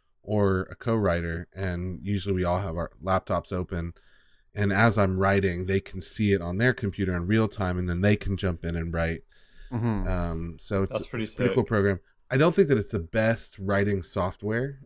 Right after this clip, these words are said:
Speaker 1: screenwriting software. I much prefer Final Draft or Celtics. But, um,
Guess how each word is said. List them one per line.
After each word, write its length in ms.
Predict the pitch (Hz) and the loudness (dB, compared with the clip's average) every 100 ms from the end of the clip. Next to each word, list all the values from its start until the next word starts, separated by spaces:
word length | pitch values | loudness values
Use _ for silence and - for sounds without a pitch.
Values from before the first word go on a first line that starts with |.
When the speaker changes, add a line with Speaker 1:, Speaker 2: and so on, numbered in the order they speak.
| _ | _
Speaker 1:
screenwriting 520 | - - 107 107 104 101 | -20 -10 -6 -2 -4 -4
software. 420 | 104 104 113 113 | -4 -4 -6 -4
I 40 | 92 | -4
much 280 | 92 - | -6 -8
prefer 540 | - 85 92 85 82 80 _ | -14 -12 -8 -6 -6 -10 _
Final 300 | - 80 69 | -14 -14 -14
Draft 460 | - 76 76 - | -14 -14 -14 -14
or 160 | 76 71 | -16 -16
Celtics. 800 | - 73 - 76 - - - - _ _ | -16 -16 -14 -16 -16 -20 -20 -20 _ _
But, 220 | - 87 - 98 | -8 -8 -8 -10
um, 460 | 87 87 85 87 | -8 -8 -8 -10